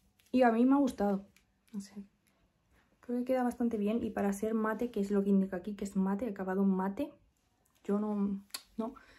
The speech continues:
Es verdad que yo me he puesto productos glow, pero, mm, yo me noto la piel luminosa, o sea, me gusta, me gusta mucho, o sea, de verdad, estos productos los tenéis que probar,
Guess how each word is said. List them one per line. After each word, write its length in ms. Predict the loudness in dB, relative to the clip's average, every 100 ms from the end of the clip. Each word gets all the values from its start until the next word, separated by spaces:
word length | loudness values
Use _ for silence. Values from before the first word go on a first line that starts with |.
| _ _
Es 80 | 4
verdad 180 | 6 6
que 100 | 6
yo 60 | 4
me 60 |
he 40 | 4
puesto 220 | 0 -2
productos 340 | -4 -4 -2
glow, 440 | 0 0 0 -6 _ _ _ _ -4
pero, 460 | -2 -2 -4 -10 -8
mm, 260 | -4 0 0
yo 140 | 2
me 60 | 2
noto 160 | 2
la 100 | 0
piel 140 | 2 6
luminosa, 360 | 6 4 0
o 20 | -4
sea, 300 | -2 -2 -4 0
me 240 | 2 4
gusta, 340 | 4 0 -6 -20 _ _ _
me 80 | -6
gusta 220 | -4 2
mucho, 260 | 2 4 0
o 60 | -2
sea, 280 | -2 -2 -6 -20 -20 -20 -6
de 180 | 0 2
verdad, 300 | 6 4 4
estos 400 | 2 2 2 0
productos 800 | 4 4 6 4 2 2 2 0 _ _ _ _ _ _ _ _ -8
los 140 | -2
tenéis 200 | 0 0
que 100 | -2
probar, 300 | -2 -2 -4